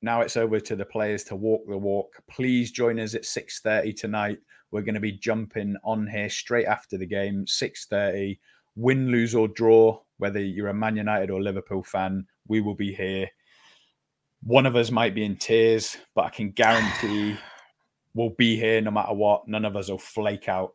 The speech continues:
Speaker 1: okay? So have a great Sunday. Enjoy
Speaker 2: Enjoy
Speaker 1: the
Speaker 2: the game.
Speaker 1: game. And, uh, yeah, we'll see yous in about seven hours.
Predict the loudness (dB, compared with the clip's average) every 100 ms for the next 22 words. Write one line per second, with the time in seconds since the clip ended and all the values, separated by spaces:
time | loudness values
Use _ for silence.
0 | _ -6 0 0 -2 _ _ _ 0 2
1 | 2 2 0 2 2 2 -2 -2 0 4
2 | 4 2 -4 _ _ _ _ _ _ -8
3 | 2 6 6 6 4 4 4 2 -2 -8
4 | _ _ _ _ _ -8 -4 0 2 2
5 | 0 -4 _ _ _ -2 -2 -4 _ _
6 | _ _ -6 -6 -4 -2 0 -2 -4 -10
7 | -14 _ -8 -6 -4 -4 -6 -10 _ _
8 | _ 0 2 2 _ -8 -2 -2 0 -2
9 | 0 0 -4 -14